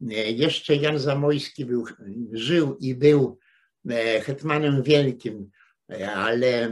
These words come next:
bronił Ukrainy hetman Żółkiewski i hetman Kozacki. Zresztą, e, e,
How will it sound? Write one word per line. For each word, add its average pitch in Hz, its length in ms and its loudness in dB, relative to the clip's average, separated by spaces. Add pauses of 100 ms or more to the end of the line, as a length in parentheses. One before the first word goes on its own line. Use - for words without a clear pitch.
bronił 139 640 2
Ukrainy 120 880 -2
hetman 123 460 -6
Żółkiewski 131 920 -4 (920)
i 208 360 0 (920)
hetman 208 800 0 (340)
Kozacki. - 880 -2 (420)
Zresztą, 180 840 -2 (640)
e, 117 40 -2
e, 117 460 -2